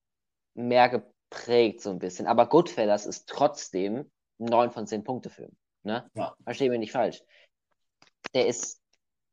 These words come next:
Speaker 1: genial, der Film. Und von meinem Lieblingsregisseur <laughs> gemacht, Scorsese.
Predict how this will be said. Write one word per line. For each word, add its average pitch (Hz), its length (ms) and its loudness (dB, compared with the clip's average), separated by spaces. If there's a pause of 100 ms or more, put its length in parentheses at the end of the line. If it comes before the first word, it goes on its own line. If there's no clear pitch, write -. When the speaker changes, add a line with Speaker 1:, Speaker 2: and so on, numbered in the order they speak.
Speaker 1:
genial, 131 720 2
der 107 120 -4
Film. 90 460 -8
Und 123 300 -4
von 127 180 -6
meinem 117 200 0
Lieblingsregisseur 101 1000 -6
<laughs> - 40 -20
gemacht, 95 300 -4 (380)
Scorsese. 170 480 -8